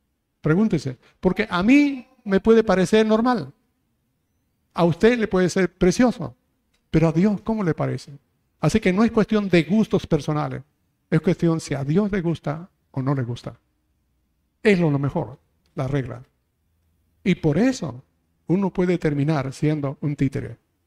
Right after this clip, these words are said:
creyendo en Dios. Quisiera que podamos discernir cuánto valor le demos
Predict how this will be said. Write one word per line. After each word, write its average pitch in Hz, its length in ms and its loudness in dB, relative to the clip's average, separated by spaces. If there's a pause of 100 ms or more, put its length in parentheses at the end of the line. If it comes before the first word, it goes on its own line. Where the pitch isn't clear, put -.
(380)
creyendo 180 400 0
en 185 80 -2
Dios. 143 320 -6 (2000)
Quisiera 220 460 0
que 180 120 -2
podamos 151 600 -4 (540)
discernir 165 840 0 (2000)
cuánto 233 720 -2 (1080)
valor 165 500 2
le 170 200 0
demos 156 500 0